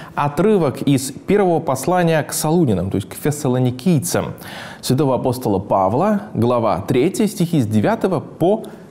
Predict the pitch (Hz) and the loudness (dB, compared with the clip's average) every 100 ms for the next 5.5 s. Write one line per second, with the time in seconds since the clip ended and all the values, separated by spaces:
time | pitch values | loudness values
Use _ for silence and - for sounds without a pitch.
0 | - - 202 123 90 - 92 - 220 208 | -12 -2 2 2 0 -2 -2 0 0 0
1 | 120 120 180 - 101 95 202 196 151 143 | 0 2 2 0 -2 -2 -2 -2 0 -2
2 | 120 120 113 98 - 135 160 117 - 98 | 0 0 0 0 0 2 2 0 -2 0
3 | 120 127 98 98 180 90 110 240 240 226 | -2 0 0 2 2 0 0 0 0 -2
4 | - - - - - 104 208 - 262 233 | -12 -20 -20 -10 -2 2 2 0 -4 -2
5 | - 101 92 92 92 | 0 2 2 0 -2